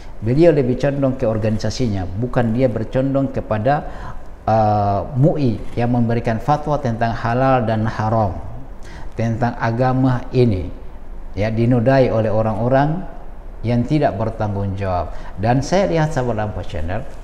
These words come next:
eh, terkait dengan in-, dengan fatwa dengan beliau ini yang merupakan, eh, ada di foto ini sahabat Lampu Channel sudah menjadi terang benderang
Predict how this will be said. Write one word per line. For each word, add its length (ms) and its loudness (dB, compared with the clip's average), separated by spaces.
eh, 400 8
terkait 400 2
dengan 320 4
in-, 260 -2
dengan 300 0
fatwa 400 -2
dengan 240 0
beliau 320 -2
ini 400 0
yang 320 0
merupakan, 640 0
eh, 160 -2
ada 260 2
di 140 2
foto 400 -2
ini 160 0
sahabat 260 -2
Lampu 300 -4
Channel 320 -4
sudah 240 0
menjadi 320 0
terang 400 0
benderang 480 0